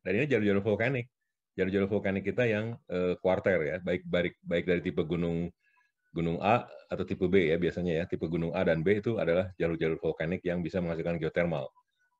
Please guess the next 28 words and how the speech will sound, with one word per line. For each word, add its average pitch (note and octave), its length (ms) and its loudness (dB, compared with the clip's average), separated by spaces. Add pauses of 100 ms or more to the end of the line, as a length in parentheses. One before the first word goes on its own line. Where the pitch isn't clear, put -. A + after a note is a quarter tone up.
(340)
Jadi A#2 160 2
sebaran G2+ 320 6
geotermal, G#2+ 560 4 (320)
baik G2 240 2
yang F#2 80 2
sudah F#2 240 0
producing, F#2+ 480 0
yang F#2+ 160 2
warna F#2 80 0
biru F#2 240 2
ini, G#2 320 0 (300)
ya, A2 180 -4 (400)
atau - 240 2
yang F#2 160 4
bisa F#2 240 2
di-exploitable, F#2 800 4
yang F#2 160 4
warna E2+ 400 2 (160)
kuning F2+ 320 2
ini, C3 320 0 (800)
eh, F2+ 160 -2
itu C#3 160 -2
mengikuti A2+ 400 4
jalur-jalur F#2 400 4
vulkanik, E2+ 400 -2 (160)
baik F2 160 2
sampai F2 240 0
ke E2+ 160 2